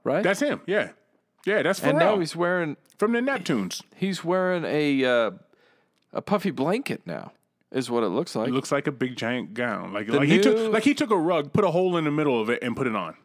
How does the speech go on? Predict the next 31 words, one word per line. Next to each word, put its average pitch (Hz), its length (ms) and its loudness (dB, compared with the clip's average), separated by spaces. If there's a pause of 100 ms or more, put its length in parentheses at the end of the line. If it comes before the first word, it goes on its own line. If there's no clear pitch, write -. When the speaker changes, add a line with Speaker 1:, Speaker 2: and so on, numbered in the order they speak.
Speaker 1:
The 131 100 0
new 165 280 2
masculinity? 160 1120 0 (100)
Speaker 2:
No. 110 260 -2 (580)
Is 104 80 -6
that, 139 240 0
is 117 300 -4
that 131 120 0
something 143 280 -2
Speaker 1:
That's 139 40 0
Speaker 2:
you're 143 80 0
Speaker 1:
what 175 80 2
Speaker 2:
down 165 120 2
Speaker 1:
it - 20 2
Speaker 2:
with? 165 100 2
Speaker 1:
says. 151 380 -2
No, 117 440 2
I, 110 220 2
hell 117 380 0
no, 113 200 0
I 104 140 2
would 90 160 -2
never 95 180 -2
wear 101 120 0
that. 101 80 -6 (200)
He's 269 380 0
never 131 220 0
gonna 101 160 0
wear 95 160 0
that 85 200 -6
shit. - 260 -6